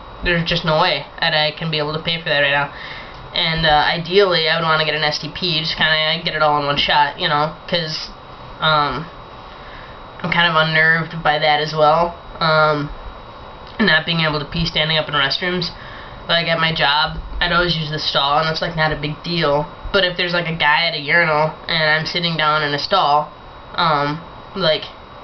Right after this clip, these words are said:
you know, I, I don't like waiting until he leaves, you know,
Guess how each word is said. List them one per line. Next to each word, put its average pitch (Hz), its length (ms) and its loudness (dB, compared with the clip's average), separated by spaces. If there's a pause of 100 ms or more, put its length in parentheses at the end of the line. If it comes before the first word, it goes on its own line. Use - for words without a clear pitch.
(360)
you 180 80 0
know, 151 80 2
I, 143 420 2
I 156 40 2
don't 175 200 -2
like 165 240 0 (120)
waiting 170 680 -2
until 170 360 -2
he 160 160 -2
leaves, 170 540 -2
you 170 140 -2
know, 156 320 2